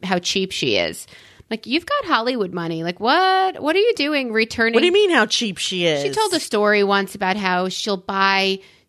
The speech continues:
Speaker 1: two shirts for her husband and return one about a sale price and, and going back to the store and rebuying. And,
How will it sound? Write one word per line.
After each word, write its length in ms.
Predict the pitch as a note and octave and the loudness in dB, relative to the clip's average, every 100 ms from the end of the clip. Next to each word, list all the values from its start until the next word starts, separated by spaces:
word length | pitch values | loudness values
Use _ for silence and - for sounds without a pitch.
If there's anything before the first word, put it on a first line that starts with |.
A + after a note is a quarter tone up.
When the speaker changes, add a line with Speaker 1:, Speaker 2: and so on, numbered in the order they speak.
| _ _ | _ _
Speaker 1:
two 280 | - C#4 C4+ | -6 -2 -2
shirts 400 | - A#3+ A#3+ A#3 | 0 2 2 0
for 140 | A#3+ | -2
her 160 | A3+ A3+ | 2 4
husband 340 | G#3+ G#3+ A3 | 2 2 -2
and 80 | G3+ | -2
return 440 | F#3 F3+ A#3 A#3 | -4 -4 -2 0
one 340 | A3 G#3+ G#3+ G#3+ | 2 4 4 2
about 220 | G3+ F3+ | 0 0
a 80 | F3 | -4
sale 340 | - A3+ A3 | -2 2 2
price 540 | A3+ A3+ G#3 G#3+ G#3+ G3+ | 0 0 2 2 0 -4
and, 240 | F#3 F3+ | -4 -6
and 580 | F#3+ F3+ F3+ F3+ F3 - | -6 -4 -4 -6 -8 -8
going 280 | G#3 G#3 G#3 | -4 -2 0
back 280 | G#3 G#3+ - | 0 0 -2
to 100 | A3 | -6
the 100 | G3+ | -6
store 420 | - G3+ G3+ G3 | -4 0 2 2
and 260 | F#3 F3 F3 | 0 -4 -2
rebuying. 760 | A3 A3+ G#3 G#3 G#3 G#3 G3+ F3 | 0 2 2 2 2 2 0 -4
And, 220 | D#3+ | -8